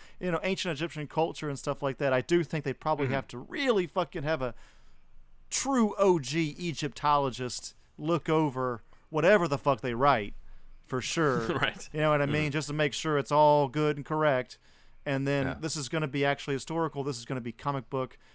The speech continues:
Speaker 1: whatever. There's, you know, the Curse of the Mummy, all that kind of shit's so cool. And the Lazarus Pit being, like, their addition to it.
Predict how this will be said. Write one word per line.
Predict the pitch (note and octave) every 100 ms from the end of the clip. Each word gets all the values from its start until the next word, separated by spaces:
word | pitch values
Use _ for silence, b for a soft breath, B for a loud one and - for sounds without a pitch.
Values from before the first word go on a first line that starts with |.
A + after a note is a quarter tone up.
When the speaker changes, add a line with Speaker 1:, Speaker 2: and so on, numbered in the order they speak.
| b
Speaker 1:
whatever. | C#3+ C#3 C#3 B2 B2+ A#2 b b -
There's, | D#3 -
you | G#3 G3+
know, | D#3+ D3+ C#3+ -
the | E3+
Curse | - - G#3+ D#3
of | E3
the | D#3+
Mummy, | F#3 A3+ G#3+ G#3 G#3
all | G#3+ B3 A#3+
that | F#3+ -
kind | - F#3 F3+
of |
shit's | C#3+ F3 -
so | - E3+ D3+
cool. | - G3 F#3 E3+ D#3 b b b D#3
And | D3 D3
the | C3+
Lazarus | D#3+ G3 F#3 F3 E3
Pit | - F#3 E3+
being, | D3+ E3+ E3 D3+
like, | D3 -
their | D#3+ C#3
addition | A#2+ - G3+ D#3+ F3 D#3
to | F3+ F3
it. | E3+